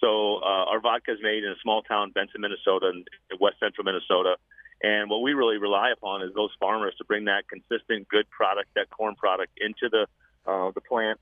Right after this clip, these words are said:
uh, where we make it and, and produce it, and then we get that sweet flavor that everybody's loving. And I think that's the part that, that, uh, that's so unique to our vodka. Um, it's all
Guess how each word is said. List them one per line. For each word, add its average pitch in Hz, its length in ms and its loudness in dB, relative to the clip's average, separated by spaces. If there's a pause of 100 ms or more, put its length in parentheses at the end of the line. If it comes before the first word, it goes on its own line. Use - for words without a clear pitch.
(160)
uh, 98 140 4
where 98 120 2
we 101 120 -2
make 101 240 0
it 143 140 0 (400)
and, 98 440 -2
and - 140 -2
produce 104 320 0
it, 139 200 2
and 104 140 -4
then 104 240 0
we 98 80 -8
get 101 140 -2
that 98 140 2 (100)
sweet 107 240 -8
flavor 101 240 2
that 95 80 0
everybody's 95 380 0
loving. 98 300 2
And 92 80 -6
I 90 40 -2
think 113 220 -4
that's 113 200 0
the 113 80 -6
part 104 280 0
that, 95 100 -4 (100)
that, - 460 -4
uh, 92 320 2
that's 95 200 -12
so - 80 2
unique 98 400 -6
to 101 80 4
our 95 120 4
vodka. 95 460 0 (440)
Um, 95 380 2 (100)
it's 113 160 -2
all 120 280 4